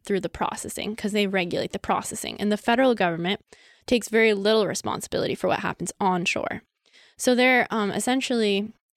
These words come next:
in the Fisheries Act, they do say protection of the inshore fleet.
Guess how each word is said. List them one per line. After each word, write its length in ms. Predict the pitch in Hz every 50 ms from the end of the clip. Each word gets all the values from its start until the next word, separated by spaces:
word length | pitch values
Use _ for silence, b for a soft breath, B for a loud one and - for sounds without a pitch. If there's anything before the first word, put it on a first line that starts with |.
| _ _ _
in 100 | - 233
the 60 | 226 214
Fisheries 360 | - 320 320 - 262 233 208
Act, 340 | 190 180 170 214 - - -
they 220 | - 220 214 202
do 300 | 185 196 - 240 240 226
say 500 | 220 - - 233 214 190 175 196 262 294 B B B B B -
protection 400 | - 240 - 220 214 - - 214
of 80 | 202 190
the 80 | 190 -
inshore 380 | 180 190 185 - - - -
fleet. 300 | - - 294 240 - -